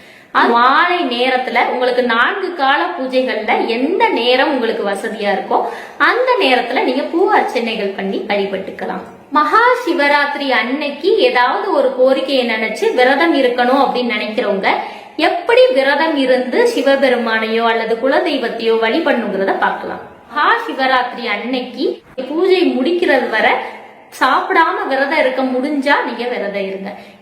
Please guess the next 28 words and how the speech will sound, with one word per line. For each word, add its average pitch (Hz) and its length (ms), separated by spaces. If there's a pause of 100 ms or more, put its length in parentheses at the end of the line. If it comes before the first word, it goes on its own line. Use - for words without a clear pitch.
(120)
"இல்லங்க, 320 500 (280)
நாங்க 254 220
மருந்து 262 340
மாத்திரைகள் 247 500
சாப்பிட்டுட்டு 226 340
இருக்கோம், 220 400 (220)
நாங்க 247 260
வயசானவங்களா 269 680
இருக்கோம், 226 300
எங்களால 254 440
ஃபுல்லா 294 600
சாப்பிடாம 240 360
இருக்க 240 340
முடியாது" 226 480
அப்படின்னு 220 440
நினைக்கிறவங்க 202 720 (380)
பாலும் 269 500
பழமும் 233 380
சாப்பிட்டுட்டே 233 600
விரதம் 185 380
இருங்க. 185 220 (440)
சாப்பிடாம 381 760
விரதம் 269 360
இருக்கவங்க 226 400
கட்டாயம் 285 680 (140)
தண்ணீர் 277 440
நிறைய 233 380
எடுத்துக்கோங்க. 185 560